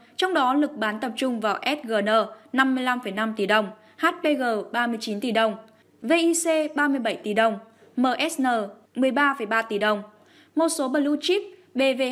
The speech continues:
H, F P T, M S N, V N M, V C B, B I D giữ được sắc xanh, giúp thị trường thu hẹp đà giảm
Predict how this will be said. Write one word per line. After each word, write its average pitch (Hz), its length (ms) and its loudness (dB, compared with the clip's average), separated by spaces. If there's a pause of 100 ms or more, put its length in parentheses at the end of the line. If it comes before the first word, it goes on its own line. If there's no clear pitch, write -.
H, 302 60 4 (400)
F 349 200 2
P 294 200 -2
T, 302 40 0 (500)
M 233 60 0 (280)
S 311 140 -2
N, 254 40 2 (560)
V 254 60 2 (100)
N 240 280 2
M, 220 40 0 (280)
V 226 40 -4 (160)
C 254 140 -2
B, 240 60 0 (800)
B 269 80 2
I 294 280 2
D 285 40 0 (360)
giữ 339 220 0
được 320 200 -2
sắc 330 260 -2
xanh, 277 300 2
giúp 302 200 -4
thị - 160 -4
trường 208 300 -2
thu 226 120 -4
hẹp 226 180 0
đà 202 160 0
giảm 208 220 2